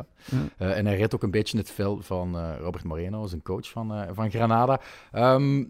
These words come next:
Speaker 2: ja, Koen, ik wou je ook nog een vraag stellen. Doe jij aan het trollen en opstellen van fake accounts op Twitter?
Speaker 1: Nee.
Speaker 2: Want ineens volgde er een Keno Frans mij op het sociale medium Twitter. Ik dacht,
Speaker 1: <laughs>
Speaker 2: ja, dat is te weinig
Speaker 1: Obvious.
Speaker 2: subtiel. Ja,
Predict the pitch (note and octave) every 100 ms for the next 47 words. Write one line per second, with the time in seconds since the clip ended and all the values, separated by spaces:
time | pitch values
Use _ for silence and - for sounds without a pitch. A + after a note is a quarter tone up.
0 | - D3 D3 G3+ G3+ F3+ D3 D3+ E3 F3+
1 | D#3+ D3+ D#3 - D#3+ D#3 A2+ G#2 D3+ D3+
2 | C#3 C3+ B2 - _ _ - D3+ F3 F#3
3 | E3 C3+ B2+ C3+ - C3+ A#2+ A2+ - C#3
4 | B2+ - B2+ B2 - - B2+ - - _
5 | _ _ _ _ _ - B2 B2 B2+ B2+
6 | A#2 G#2 B2 _ _ - G#2 G2 - -
7 | G2 B2 D3 A2 G#2+ A#2+ A2 F#2+ G2 G2
8 | - _ _ _ _ _ D#3 F3 D#3 A#2+
9 | - D3+ E3+ - - E2+ D#2 D2+ - -
10 | F2+ - - D#2+ - D#2+ D#2+ D#2 D2+ D2+
11 | - E2 - - G#2 G2 G#2 - G#2 F#2+
12 | F2+ - _ - F#2+ F#2+ - - A2+ -
13 | - _ - G#2 A2 D#3+ D#3 D3+ E3+ C#3+
14 | C#3 C3 C3+